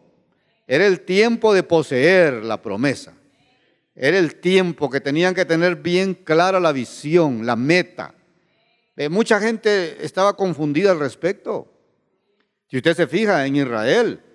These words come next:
habían unas tribus que estaban confundidas y ellas se quedaron afuera de la frontera,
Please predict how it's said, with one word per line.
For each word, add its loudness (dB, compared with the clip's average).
habían 0
unas -2
tribus 0
que -8
estaban -2
confundidas -4
y 2
ellas 4
se 0
quedaron 4
afuera 2
de 0
la 0
frontera, -2